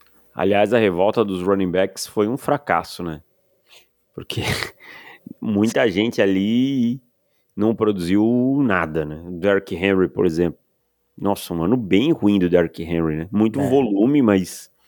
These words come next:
Speaker 1: em eficiência muito abaixo.
Speaker 2: Ma-, é, mas pior ano dele, assim, disparada, né? Disparada.
Speaker 1: E, e, e sabe o que eu ia falar? Um cara que, que,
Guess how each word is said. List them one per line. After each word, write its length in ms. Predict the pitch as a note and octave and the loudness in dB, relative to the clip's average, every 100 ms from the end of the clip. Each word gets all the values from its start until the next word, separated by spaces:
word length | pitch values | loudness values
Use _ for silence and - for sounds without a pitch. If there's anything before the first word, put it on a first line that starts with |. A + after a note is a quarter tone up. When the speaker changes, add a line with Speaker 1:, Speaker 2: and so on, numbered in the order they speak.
| _ _ _ _ _ - | _ _ _ _ _ -4
Speaker 1:
em 220 | G#2 G#2 | 0 2
eficiência 720 | A2 - - F#2 A2 - D3 | 2 -2 0 2 2 0 0
muito 280 | B2 A#2 D3 | 2 2 0
abaixo. 460 | A2 F2+ F#2 A#2+ | 2 2 2 -2
Speaker 2:
Ma-, 160 | A#2 B2+ | -4 0
é, 220 | A#2+ A2 | 2 0
mas 340 | G#2 G#2 G2+ G2 | -4 -10 -10 -12
pior 300 | - B2+ B2 | -2 2 4
ano 240 | B2+ B2 C3 | 2 0 -2
dele, 240 | A#2+ B2+ | -2 0
assim, 240 | C3+ - C#3+ | -2 -6 -12
disparada, 720 | - - E3+ D#3+ G#2+ G2+ G2+ | -14 -2 0 2 0 -2 -6
né? 180 | A2+ B2+ | -8 -12
Disparada. 460 | - - B2 A2 G#2 | -20 -10 -8 -8 -6
Speaker 1:
E, 240 | - - - _ - | -6 -8 -12 _ -6
e, 320 | D3 - D3+ | -6 -4 -6
e 40 | |
sabe 200 | - G3+ | 0 0
o 20 | F#4 | 2
que 60 | |
eu 40 | A4+ | 2
ia 120 | D3+ | 2
falar? 420 | - G2 G2 C#3 | 2 4 4 4
Um 180 | B2+ A2+ | 2 0
cara 360 | - B2 B2 | 0 0 2
que, 680 | A#2+ - A#2 A#2 A2 G2+ F#2+ - _ | 0 -4 -4 -2 0 0 -2 -10 _
que, 240 | F2+ D#2 | -6 -4